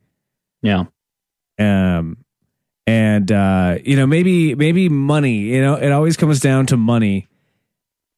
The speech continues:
Speaker 2: This, maybe this will be something that gets people to finally do something. There is a, in, in another new climate change news item, the Security Exchange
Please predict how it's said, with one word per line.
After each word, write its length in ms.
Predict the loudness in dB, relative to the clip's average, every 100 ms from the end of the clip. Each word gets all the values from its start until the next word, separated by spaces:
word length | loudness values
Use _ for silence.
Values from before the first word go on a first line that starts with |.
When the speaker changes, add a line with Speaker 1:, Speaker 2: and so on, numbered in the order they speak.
| -4
Speaker 2:
This, 280 | 0 0 0
maybe 260 | 0 2
this 240 | 2 0 0
will 100 | 0
be 280 | -2 -2
something 360 | -2 -2 0 2
that 300 | 2 0 -2
gets 220 | -2 -2
people 400 | -2 0 0 0
to 280 | 0 0 0
finally 460 | 0 0 2 0 0
do 180 | 0
something. 560 | 0 -2 0 0 -2 -4
There 280 | -2 0 0
is 540 | 0 0 0 0 -2 -2
a, 280 | -2 0
in, 260 | 0 -2 -2
in 140 | 0
another 540 | 0 2 2 2 0 0
new 260 | 0 0
climate 460 | 0 0 0 0 -2
change 580 | -2 0 0 -2 -6 -16 _ _ _ _
news 640 | -2 0 2 2 -2 -6 -16 _
item, 520 | -2 0 2 0 0 -4 _ _ _ _ -4
the 380 | 0 2 0 0
Security 640 | -4 -2 0 0 0 0
Exchange 840 | -2 -4 -2 0 2 0 -2 -6